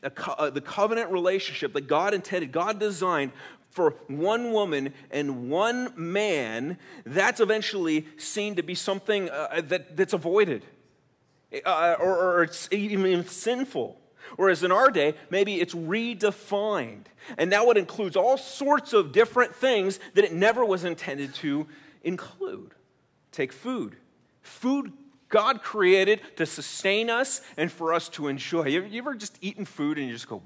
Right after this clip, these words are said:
"Wow, this is amazing"? It, but when you take God out of the picture, it becomes something to be worshipped itself, doesn't it? <laughs> It absolutely does. It, it, it, in the case of the Ephesians,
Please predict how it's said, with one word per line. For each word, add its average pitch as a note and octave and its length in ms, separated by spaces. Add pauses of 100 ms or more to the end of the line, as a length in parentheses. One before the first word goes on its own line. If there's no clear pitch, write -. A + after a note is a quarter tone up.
(140)
"Wow, C#2 440 (320)
this C#3 240
is G2 100
amazing"? A2 680 (800)
It, - 160 (880)
but B2 80
when C3 140
you B2+ 80
take - 200
God D3 220
out B2+ 100
of G2 60
the F#2+ 60
picture, - 420
it A#2+ 160
becomes A#2+ 500
something C3 420
to B2 80
be C3 160
worshipped C#3 480
itself, - 500
doesn't D3+ 240
it? - 140 (560)
<laughs> - 60 (560)
It - 120
absolutely G#3 720
does. B2 460 (280)
It, E3 200
it, C#3 640
it, F#3 320
in F3+ 80
the F3+ 80
case B3 320
of G#3+ 120
the F3 140
Ephesians, A#3+ 720